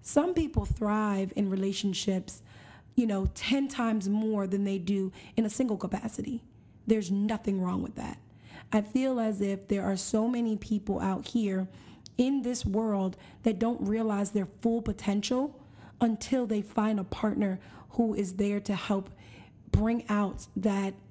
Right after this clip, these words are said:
suppressed potential within side.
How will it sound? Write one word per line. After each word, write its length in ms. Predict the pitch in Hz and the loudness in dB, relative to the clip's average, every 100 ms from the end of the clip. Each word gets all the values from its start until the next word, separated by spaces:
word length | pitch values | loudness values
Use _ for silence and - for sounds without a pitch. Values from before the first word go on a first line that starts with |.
| - | -8
suppressed 840 | - 208 - - 220 220 - - - - | 0 0 0 0 0 -2 -8 -14 -20 -6
potential 520 | - 220 233 220 208 | -2 0 0 0 0
within 340 | 190 196 220 220 | 0 0 0 0
side. 520 | 220 214 220 233 - | 0 0 -2 -4 -10